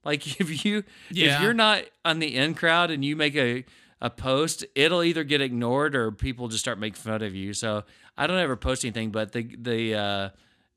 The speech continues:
Speaker 1: the classifieds are great. I look at 'em every day, couple times a day.
Speaker 2: Who's the YouTuber you just mentioned, the John Mayer YouTuber?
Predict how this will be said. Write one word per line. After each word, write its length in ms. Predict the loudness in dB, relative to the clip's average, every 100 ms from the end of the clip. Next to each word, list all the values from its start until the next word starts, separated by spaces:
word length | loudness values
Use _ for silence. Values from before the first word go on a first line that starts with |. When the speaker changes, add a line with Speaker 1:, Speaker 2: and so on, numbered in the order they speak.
| -14
Speaker 1:
the 200 | -6 -4
classifieds 600 | 0 -2 -2 -6 -6 -6
are 60 |
great. 320 | -8 -8 -6 -6
I 80 |
look 220 | -6 -6 -4
at 100 | -6
'em 140 | -6
every 300 | -8 -10 -8
day, 340 | -6 -6 -6 -8
couple 240 | -12 -12 -10
times 240 | -8 -8
a 60 | -8
day. 320 | -8 -8 -12 _ _ _ _ _ _ _ _ _ _
Speaker 2:
Who's 340 | -2 -2 0 -4
the 480 | -6 -4 -2 -2 -4
YouTuber 540 | -4 -2 -2 -2 -4
you 120 | -4
just 240 | -4 -4 -2
mentioned, 420 | -2 -2 -2 -4
the 40 |
John 280 | -4 -4 -2
Mayer 200 | -4 -6
YouTuber? 460 | -6 -6 -6 -8